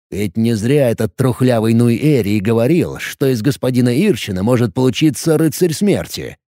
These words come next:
Если это так, то для такого достойного воина могли пойти действительно на большие уступки. Все эти мысли проносились у меня в голове всего за пару ударов сердца,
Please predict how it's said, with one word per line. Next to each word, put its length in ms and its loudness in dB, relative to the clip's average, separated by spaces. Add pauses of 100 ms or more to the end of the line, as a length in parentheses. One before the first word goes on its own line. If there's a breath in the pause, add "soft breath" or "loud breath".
(380)
Если 520 0
это 240 0
так, 560 -2
то 160 -8
для 160 -2
такого 380 0
достойного 600 2
воина 400 2
могли 380 0
пойти 480 0
действительно 720 0
на 100 0
большие 460 -2
уступки. 640 -10 (800)
Все 260 -2
эти 120 -2
мысли 520 -2
проносились 640 -2
у 40 0
меня 200 2
в 60 -6
голове 380 2
всего 260 -2
за 140 -2
пару 260 -2
ударов 360 -4
сердца, 540 -10